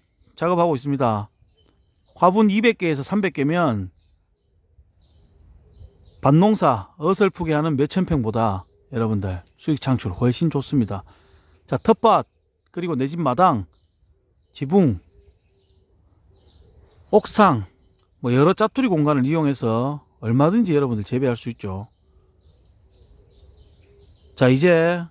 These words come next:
즐기세요. 제발 좀 돈이 되는 현실적인 귀농 귀촌, 그리고 귀산촌 해주시기 바랍니다. 특히나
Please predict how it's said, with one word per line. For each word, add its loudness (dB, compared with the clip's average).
즐기세요. -2
제발 2
좀 -2
돈이 4
되는 2
현실적인 -2
귀농 4
귀촌, -6
그리고 4
귀산촌 -4
해주시기 -4
바랍니다. -6
특히나 2